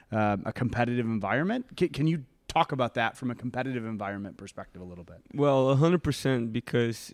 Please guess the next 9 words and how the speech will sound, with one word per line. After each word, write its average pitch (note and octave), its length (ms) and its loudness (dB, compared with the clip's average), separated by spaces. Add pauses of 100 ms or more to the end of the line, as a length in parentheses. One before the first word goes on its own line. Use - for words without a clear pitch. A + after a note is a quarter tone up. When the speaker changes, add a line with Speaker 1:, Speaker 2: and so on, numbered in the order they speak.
Speaker 2:
you C3 220 0
go C#3+ 540 6
on C3 200 0
a B2+ 60 -2
soccer B2+ 320 -2
court, A#2 540 -4 (200)
uh, A#2+ 380 -6
to - 160 -8
play, B2 400 0